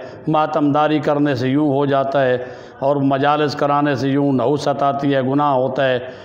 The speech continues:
ये सहाबा की बुग़्ज़ पैदा होती है। ये सब बातें इनकी जो है, वो शुरू से हैं, कई सालों, सौ साल से चल रही हैं।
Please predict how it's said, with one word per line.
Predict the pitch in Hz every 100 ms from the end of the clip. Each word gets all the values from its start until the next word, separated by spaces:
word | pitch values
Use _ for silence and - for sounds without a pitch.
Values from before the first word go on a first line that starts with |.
| - 131
ये | 123
सहाबा | 123 113 139 151
की | 139
बुग़्ज़ | 135 160 151 120
पैदा | - 143 143
होती | 135 131 143
है। | 147
ये | 196 190
सब | 214 180
बातें | 165 165 170 156 - - - - -
इनकी | 160 156 156
जो | 147
है, | 151
वो | 151 151
शुरू | 139 165 175 131
से | 147
हैं, | 147 139
कई | 160 147
सालों, | 143 151 156
सौ | 123 156 139
साल | 143 156
से | 135 131
चल | 131 120
रही | 113 107 101
हैं। | 85